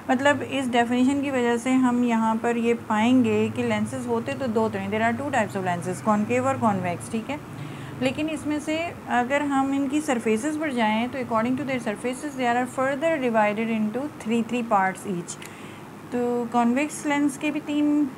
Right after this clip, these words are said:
तरह, types होते हैं और कॉनकेव lens के भी तीन types होते हैं। ठीक है, सबसे पहले, अ, इन पे जाने से पहले मैं convex lens की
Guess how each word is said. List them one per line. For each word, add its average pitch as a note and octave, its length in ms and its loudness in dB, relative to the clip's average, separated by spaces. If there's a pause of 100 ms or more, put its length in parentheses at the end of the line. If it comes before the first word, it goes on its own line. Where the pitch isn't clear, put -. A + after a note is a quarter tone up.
(300)
तरह, C4 320 2
types B3+ 380 2
होते C4 200 -2
हैं C4 380 4
और A3+ 140 0
कॉनकेव G#3+ 760 -2
lens F#3+ 300 -4
के G#3+ 100 -4
भी G3+ 100 -2
तीन G3 300 -6
types F3+ 280 -6
होते F#3 200 -10
हैं। F#3 120 -10
ठीक A#3+ 200 -4
है, C4 100 2 (520)
सबसे C#4+ 160 0
पहले, D4 460 2
अ, B3+ 60 -2 (840)
इन C4 320 6
पे D#4 180 0
जाने A#3 300 4
से A#3 120 -4
पहले C4 360 2
मैं C4 160 4
convex A3 640 0
lens B3 340 0
की C4 340 -4